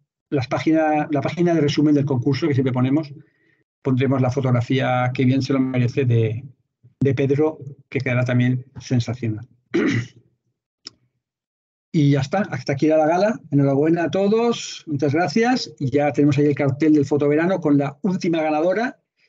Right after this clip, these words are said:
el, la última ganadora de un, del último Fotoverano, que fue esta Nube Punk de Ana Gabernet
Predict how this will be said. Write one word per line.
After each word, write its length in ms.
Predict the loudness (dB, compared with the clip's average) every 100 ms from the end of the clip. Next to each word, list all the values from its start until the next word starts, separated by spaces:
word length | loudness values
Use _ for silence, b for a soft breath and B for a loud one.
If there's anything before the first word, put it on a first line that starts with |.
| _ _ _ _ _ -8
el, 200 | -6 -6
la 140 | -8
última 300 | -10 -4 0
ganadora 300 | 2 2 4
de 140 | 2 4
un, 220 | 2 2
del 180 | 2 2
último 240 | 2 0
Fotoverano, 680 | 0 0 0 0 -2 -4 -6
que 100 | -10
fue 240 | -4 -2
esta 380 | -2 -2 -6 -4
Nube 400 | 0 2 4 2
Punk 460 | 0 -2 0 0 -2 -6
de 100 | -2
Ana 160 | 0
Gabernet 480 | 0 0 0 -2 -4